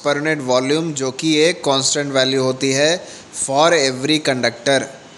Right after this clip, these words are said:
वो change नहीं होगा कभी भी, ठीक है? That is a constant value, does not depend upon temperature, just depend upon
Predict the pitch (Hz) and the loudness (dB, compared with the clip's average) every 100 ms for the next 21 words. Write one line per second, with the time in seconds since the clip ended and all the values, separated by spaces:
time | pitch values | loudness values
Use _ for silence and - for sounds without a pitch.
0 | - - 127 160 175 - 160 170 160 156 | -20 -8 0 2 2 0 0 0 0 2
1 | 160 156 147 147 160 135 135 139 139 156 | 2 2 2 4 2 2 0 0 0 2
2 | 151 107 - - - - 139 165 180 - | 2 -2 -10 -20 -14 -8 -2 2 2 0
3 | - - - - - - - - - - | -8 -18 -20 -20 -20 -20 -20 -16 -14 -14
4 | - - - 135 131 156 170 185 156 151 | -12 -14 0 2 4 4 4 4 4 4
5 | 151 170 160 139 135 135 160 160 127 123 | 2 0 0 2 4 4 4 4 2 0
6 | 135 143 147 143 147 143 147 147 151 135 | 2 0 2 0 2 2 2 2 2 -2
7 | 123 123 123 120 151 156 151 - - - | -2 -2 -2 0 0 0 -2 -12 -20 -20
8 | - - - 147 120 165 160 156 160 151 | -20 -20 -16 -8 0 0 2 0 0 2
9 | 147 151 156 196 214 | 2 4 4 4 0